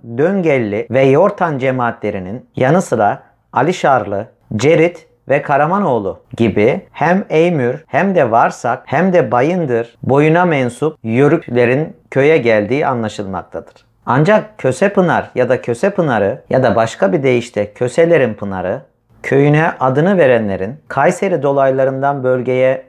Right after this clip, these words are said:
inen Avşarların Köseli cemaatinden gelmektedir. Ayrıca bin beş yüz on beş Turnadağ Savaşı'ndan sonra bölgeye hakim olan Osmanlı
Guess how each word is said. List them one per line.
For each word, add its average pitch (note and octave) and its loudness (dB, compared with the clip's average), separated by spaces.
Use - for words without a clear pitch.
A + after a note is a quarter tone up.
inen C3 2
Avşarların D3+ 2
Köseli D#3+ 0
cemaatinden A2 -2
gelmektedir. F#2 -8
Ayrıca E3+ 2
bin C#3+ -2
beş D#3+ 2
yüz D#3 -2
on D#3+ 0
beş D#3 0
Turnadağ D#3 0
Savaşı'ndan D3+ -2
sonra D3 -2
bölgeye C#3+ 2
hakim C3 -4
olan B2 0
Osmanlı B2 -2